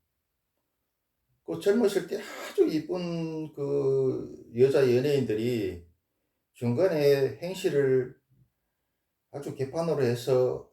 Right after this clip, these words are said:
사회적인 지탄을 여러 번 받은 그 연예인들 사십 넘어서 얼굴 한번 보세요.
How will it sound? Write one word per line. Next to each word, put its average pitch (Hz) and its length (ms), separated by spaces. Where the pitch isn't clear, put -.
사회적인 139 1000
지탄을 143 840
여러 175 240
번 127 420
받은 107 540
그 123 200
연예인들 117 840
사십 - 480
넘어서 143 840
얼굴 131 280
한번 127 140
보세요. 117 500